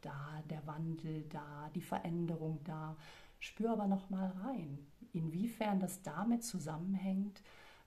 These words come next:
was in der Vergangenheit eigentlich ja schon im Hintergrund da war, was du vielleicht doch auch greifen kannst. Und wenn du persönlich betroffen bist von dieser Energie, dann hat es vermutlich auch eine Bedeutung,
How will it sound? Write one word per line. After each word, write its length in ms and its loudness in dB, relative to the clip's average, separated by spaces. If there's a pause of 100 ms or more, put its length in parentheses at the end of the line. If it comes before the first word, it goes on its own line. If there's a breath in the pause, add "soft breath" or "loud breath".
was 460 -4
in 160 0
der 120 -2
Vergangenheit 1160 -4 (180)
eigentlich 1080 -4
ja 300 -6
schon 400 0
im 120 0
Hintergrund 1200 -2
da 360 0
war, 300 -6
was 160 -8
du 60 -10
vielleicht 360 -6
doch 200 -4
auch 200 -2
greifen 480 -4
kannst. 500 -10 (280 loud breath)
Und 80 2
wenn 120 10
du 60 8
persönlich 640 2
betroffen 480 -8
bist 260 -8
von 280 2
dieser 280 2
Energie, 640 -2 (320 loud breath)
dann 220 -6
hat 160 -2
es 140 0
vermutlich 540 0
auch 160 -2
eine 80 2
Bedeutung, 720 0